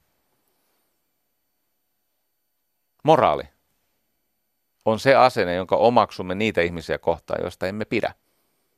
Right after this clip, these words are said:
Tietenkään pysty tämmöiseen ajatukseen. Se on Oscar Wilde. Mutta kato, kun totta kai olisi hauska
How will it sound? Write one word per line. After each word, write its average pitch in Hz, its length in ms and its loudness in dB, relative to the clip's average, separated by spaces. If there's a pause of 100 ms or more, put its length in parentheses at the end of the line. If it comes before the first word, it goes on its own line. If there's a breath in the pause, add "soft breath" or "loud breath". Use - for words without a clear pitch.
(120)
Tietenkään 82 580 0
pysty - 280 -16
tämmöiseen - 420 -8
ajatukseen. - 500 -10
Se - 100 -12
on - 60 -2
Oscar 113 320 -2
Wilde. - 320 -2 (880)
Mutta - 440 -8 (4000 soft breath)
kato, 110 200 2
kun 113 300 -4 (2000 loud breath)
totta 104 200 -6
kai 107 140 8
olisi 104 200 0
hauska 101 440 2